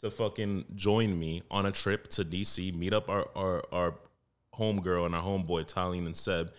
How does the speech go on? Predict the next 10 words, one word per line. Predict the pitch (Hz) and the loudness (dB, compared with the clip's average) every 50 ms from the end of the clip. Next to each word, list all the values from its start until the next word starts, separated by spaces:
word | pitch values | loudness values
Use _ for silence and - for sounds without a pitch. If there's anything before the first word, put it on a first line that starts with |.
| - - _ _ _ - | -20 -20 _ _ _ 2
and | 98 101 101 95 | 4 4 4 6
just | 92 104 95 - - | 4 4 4 4 2
literally | 95 98 110 123 127 120 120 117 | 2 4 4 6 6 4 4 2
post | 95 - - - 117 120 117 - - - | 0 -2 -4 0 0 0 2 0 2 2
up | 127 120 113 - | 2 2 0 0
wherever | 87 87 90 92 107 104 113 113 | 0 2 4 4 4 4 2 0
they | 113 120 | 2 2
announce | 120 113 104 107 127 123 - - | 0 0 0 -2 -4 -6 -8 -10
this | - - | -10 -8
shit. | - - - - - | -8 -8 -10 -12 -16